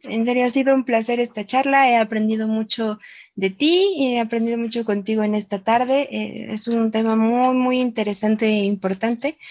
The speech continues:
Mm, te felicito por tener esa iniciativa y también por la colaboración con tu amiga para estar compartiendo el conoci-, conocimiento con, pues, con todos nosotros. Les invito, amigos, de verdad a adquirir el libro. Es una magnífica historia.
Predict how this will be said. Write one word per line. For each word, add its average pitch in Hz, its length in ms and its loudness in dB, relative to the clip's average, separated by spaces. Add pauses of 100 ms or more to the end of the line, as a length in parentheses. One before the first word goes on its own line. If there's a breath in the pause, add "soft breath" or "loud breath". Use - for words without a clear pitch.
(360 loud breath)
Mm, 202 280 -2 (140)
te 202 360 0
felicito 220 600 0
por 220 220 -2
tener 202 300 0
esa 220 200 -2
iniciativa 226 920 0
y 202 240 -4
también 196 640 -2
por 196 120 -2
la 190 140 2
colaboración 185 640 0
con 202 160 -2
tu 190 80 -4
amiga 196 300 0
para 196 180 -4
estar 185 240 -4
compartiendo 180 540 -4
el 175 100 -4
conoci-, 170 520 -6
conocimiento 196 800 0
con, 185 380 -2 (500 loud breath)
pues, 226 160 -2
con 214 160 0
todos 226 280 4
nosotros. 240 680 0
Les 220 240 -6
invito, 220 320 -2
amigos, 240 400 0
de 220 80 0
verdad 196 420 0
a 196 140 0
adquirir 190 640 -2
el 190 260 -2
libro. 220 380 0
Es 220 180 -2
una 202 200 -2
magnífica 196 600 -2
historia. 254 600 -2